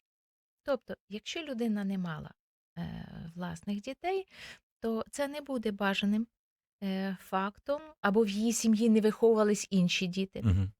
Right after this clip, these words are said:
Speaker 1: Я чуть-чуть некоректно висловилася. Це можуть бути усиновлені діти, це можуть бути діти під опікою, але ця людина має мати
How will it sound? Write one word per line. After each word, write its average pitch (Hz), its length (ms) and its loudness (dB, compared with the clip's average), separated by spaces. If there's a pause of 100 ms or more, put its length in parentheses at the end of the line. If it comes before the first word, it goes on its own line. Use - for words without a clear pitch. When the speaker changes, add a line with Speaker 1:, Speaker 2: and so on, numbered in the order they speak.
(180)
Speaker 1:
Я 170 460 -4
чуть-чуть 175 360 -8
некоректно 175 540 -6
висловилася. 190 720 -6
Це - 160 -6
можуть 190 300 -4
бути 170 260 -8
усиновлені 233 600 -4
діти, - 280 -18
це 190 120 -4
можуть 208 220 -2
бути 202 260 -4
діти 196 260 -6
під 170 200 -8
опікою, 220 420 -6 (360)
але 202 260 0
ця 226 160 0
людина 233 360 0
має 247 420 0
мати 233 440 -2